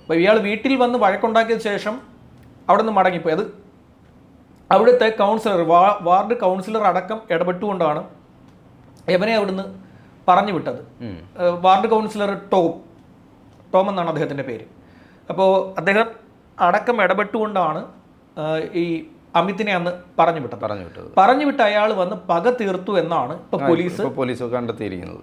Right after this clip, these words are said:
Speaker 1: പോലീസ് പറയുന്നത്.
Speaker 2: ഉം.
Speaker 1: ഇവിടെ രണ്ട് കാര്യമുണ്ട്. ഒന്ന്, ആ, ഈ ഗൗതത്തിന്റെ മരണത്തിന് ശേഷമാണ് ഈ അമിത് അവിടെ വരുന്നത്.
Speaker 2: ഉം.
Speaker 1: അപ്പം ഗൗതത്തിന്റെ മരണത്തിൽ അമിതുമായി ബന്ധമില്ല.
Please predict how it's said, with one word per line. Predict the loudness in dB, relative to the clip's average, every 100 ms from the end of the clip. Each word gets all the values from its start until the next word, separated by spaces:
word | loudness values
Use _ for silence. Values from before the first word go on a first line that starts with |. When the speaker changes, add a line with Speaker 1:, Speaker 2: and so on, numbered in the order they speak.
| 0
Speaker 1:
പോലീസ് | 0 0 0
പറയുന്നത്. | -2 -2 -6 -12
Speaker 2:
ഉം. | -6
Speaker 1:
ഇവിടെ | 2 4
രണ്ട് | 4 0 0
കാര്യമുണ്ട്. | 0 -2 -8 -6
ഒന്ന്, | -4 0 0 0 -4 -18 -20 -20 -20 -20 -20 -4 0
ആ, | 2 0 -4 -16 -20 -20 -20 -14 -4
ഈ | -2 0 0 2
ഗൗതത്തിന്റെ | 4 4 2 0 2 2
മരണത്തിന് | 4 2 2 -2 -8
ശേഷമാണ് | -2 0 0 0 -2 -2 -2 -4 -10 -20 -6
ഈ | 0
അമിത് | 0 0 0
അവിടെ | 0 0
വരുന്നത്. | -4 -8 -12 -16 -16
Speaker 2:
ഉം. | -14 -14 -16 -20 -20 -20 -10 -6
Speaker 1:
അപ്പം | -4 0
ഗൗതത്തിന്റെ | 2 2 2 2 0
മരണത്തിൽ | 2 0 -2 -2 -2
അമിതുമായി | -2 -4 -4 -2 -2
ബന്ധമില്ല. | -2 -6 -10 -12 -18 -20